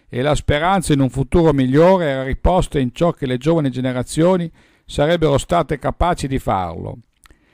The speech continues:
Gli altri lupi in genere cacciavano ciascuno per proprio conto, vicino alla radura, o poco lontano, a seconda di dove trovavano qualcosa che servisse almeno a placare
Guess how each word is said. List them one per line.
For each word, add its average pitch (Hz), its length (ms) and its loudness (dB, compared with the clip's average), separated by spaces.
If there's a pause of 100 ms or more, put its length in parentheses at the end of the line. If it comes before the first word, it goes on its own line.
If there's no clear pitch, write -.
(120)
Gli 135 140 -4
altri 165 300 2
lupi 175 320 4
in 147 80 2
genere 170 400 -2
cacciavano 160 580 0
ciascuno 180 580 -2
per 143 180 0
proprio 147 340 0
conto, 110 480 -4
vicino 131 360 -10
alla 156 140 -6
radura, 107 560 -6 (360)
o 143 120 -6
poco 170 380 0
lontano, 101 800 -8 (200)
a 123 100 -10
seconda 170 640 -6
di 135 180 -10
dove 170 380 -2
trovavano 156 480 -4
qualcosa 156 680 -6
che 135 120 -16
servisse 139 560 -12
almeno 147 380 -8
a - 40 -2
placare 165 640 -8